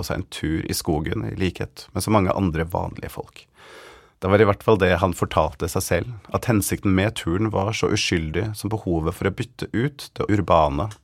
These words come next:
med naturen i noen timer. Allikevel gikk han skjelvende ned til tuben.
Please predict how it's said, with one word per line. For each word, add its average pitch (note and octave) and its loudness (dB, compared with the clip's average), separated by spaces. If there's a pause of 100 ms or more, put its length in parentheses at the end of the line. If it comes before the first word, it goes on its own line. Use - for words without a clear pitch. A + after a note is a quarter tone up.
(260)
med E2+ 0
naturen F2 -2 (160)
i D#2+ -2
noen D#2 -4
timer. A#1+ -6 (1800)
Allikevel G2 2
gikk E2 -2
han F#2 2
skjelvende D#2+ -2
ned D#2 -2
til F#2 -2
tuben. - -6